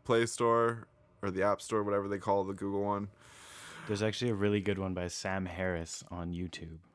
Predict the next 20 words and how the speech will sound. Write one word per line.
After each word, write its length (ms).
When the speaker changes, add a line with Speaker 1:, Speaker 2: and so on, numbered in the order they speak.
Speaker 2:
That's 380
the 100
one 120
I 120
like 160
to 80
listen 220
to 100
if, 400
if 40
I'm 100
doing 180
a 40
guided 300
meditation. 680
Speaker 1:
Is 160
there? 280
Speaker 2:
Yeah. 100
Speaker 1:
Sam 180
Harris. 520